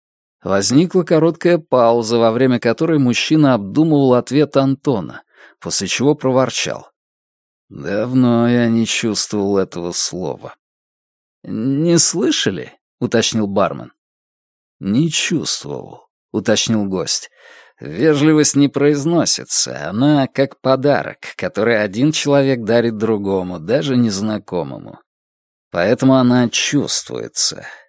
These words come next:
От вас я её почувствовал".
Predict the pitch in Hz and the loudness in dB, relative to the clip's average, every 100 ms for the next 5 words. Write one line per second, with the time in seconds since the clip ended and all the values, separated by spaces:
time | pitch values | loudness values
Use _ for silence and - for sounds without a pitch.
0 | _ _ - - - 87 165 165 - 69 | _ _ -6 -6 -6 -2 0 0 -2 -6
1 | 65 57 50 - _ _ - 202 - - | -8 -10 -12 -16 _ _ -10 -8 -6 -6
2 | 69 - - 65 67 58 - | -6 -6 -6 -8 -8 -10 -14